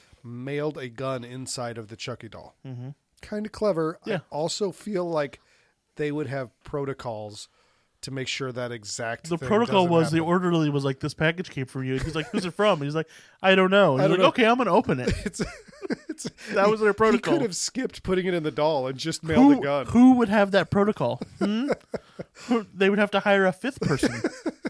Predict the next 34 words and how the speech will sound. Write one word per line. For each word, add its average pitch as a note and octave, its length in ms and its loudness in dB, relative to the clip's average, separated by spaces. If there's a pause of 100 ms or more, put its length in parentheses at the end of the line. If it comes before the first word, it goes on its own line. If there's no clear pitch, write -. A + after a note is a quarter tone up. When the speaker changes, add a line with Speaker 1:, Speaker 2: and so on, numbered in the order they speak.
(600)
Speaker 2:
They F#3+ 100 -4
can't C#4 220 0
hire F3+ 280 2
a C3 60 2
fifth - 380 -6
person. D#3+ 400 -6 (260)
Speaker 1:
I D#3 80 -6
don't F3+ 120 -2
think F#3+ 180 -14
this D#3 160 -6
movie D#3 320 -2
could E3+ 140 -2
have C3 100 -4
hired C3 240 -4
a B2 40 -8
fifth - 200 -10
Speaker 2:
No. E3+ 160 0
Speaker 1:
person. D3+ 220 0
That's D3 200 -4
the F3 100 -8
problem. A#2+ 500 -6
Speaker 2:
<laughs> - 60 -20 (880)
So, - 240 -4
Speaker 1:
So D3 520 0 (140)
Speaker 2:
yes. C3+ 480 -8 (720)
Uh, C3 480 0 (200)
he - 200 -16
pulls G3 320 2
the G3+ 80 -2
gun F#3 260 2
out B2+ 300 -2 (1040)
and E3 200 -2
then E3 520 2 (160)
proceeds A#3+ 840 -4